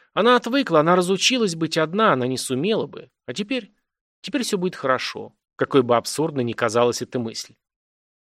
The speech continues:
«Бинго!» — тихонько проговорил Арсен, пялясь на показания счетчика. Сейчас все дружно заходим туда, надеваем и обвешиваемся всей защитой, какая только есть.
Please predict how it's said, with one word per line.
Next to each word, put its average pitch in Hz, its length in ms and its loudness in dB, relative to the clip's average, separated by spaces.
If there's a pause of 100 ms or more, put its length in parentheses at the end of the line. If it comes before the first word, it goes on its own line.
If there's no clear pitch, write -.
(840)
«Бинго!» — 156 640 -4 (180)
тихонько 135 460 -4
проговорил 120 500 2
Арсен, 160 380 0
пялясь 123 400 0
на 120 60 -6
показания 120 540 -2
счетчика. - 600 -6 (800)
Сейчас 226 380 0
все 220 120 2
дружно 202 360 2
заходим 190 480 2
туда, 208 340 2
надеваем 175 580 2
и 156 40 6
обвешиваемся 156 580 -2
всей 160 220 -2
защитой, 151 540 0
какая 151 320 -2
только 139 300 -4
есть. - 460 -10